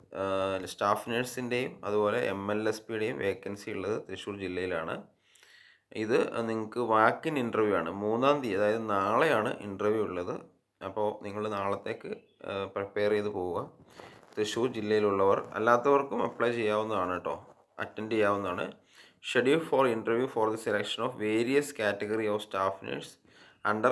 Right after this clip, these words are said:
എൻ എച്ച് എം തൃശ്ശൂർ ഡിസ്ട്രിക്ട്. ഇപ്പോൾ ഡേറ്റ് വന്നിരിക്കുന്നത് മൂന്ന് പതിനൊന്ന് രണ്ടായിരത്തി ഇരുപത്തി അഞ്ചാണ്, നവംബർ മൂന്നാം തീയതിയാണ്. രാവിലെ പത്ത് മണിക്ക് സ്റ്റാഫ് നഴ്സിൻ്റെ ഇൻ്റർവ്യൂ, അതുപോലെ തന്നെ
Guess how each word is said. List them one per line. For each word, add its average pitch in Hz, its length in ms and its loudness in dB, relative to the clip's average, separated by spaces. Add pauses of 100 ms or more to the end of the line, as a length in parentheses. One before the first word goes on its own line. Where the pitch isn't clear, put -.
എൻ 107 220 0
എച്ച് 113 200 0
എം 143 80 -4 (320)
തൃശ്ശൂർ 107 400 -4
ഡിസ്ട്രിക്ട്. - 460 -10 (380)
ഇപ്പോൾ - 280 -4
ഡേറ്റ് 104 380 0
വന്നിരിക്കുന്നത് 127 480 0
മൂന്ന് 110 320 0
പതിനൊന്ന് 110 360 0
രണ്ടായിരത്തി 104 460 2
ഇരുപത്തി 95 380 0
അഞ്ചാണ്, 90 340 -2
നവംബർ 95 360 0
മൂന്നാം 101 340 -2
തീയതിയാണ്. 107 300 -2 (720)
രാവിലെ 135 360 10
പത്ത് 165 340 0
മണിക്ക് 139 300 0
സ്റ്റാഫ് 110 400 0
നഴ്സിൻ്റെ 123 400 -2
ഇൻ്റർവ്യൂ, 98 480 0 (160)
അതുപോലെ 113 380 4
തന്നെ 107 260 0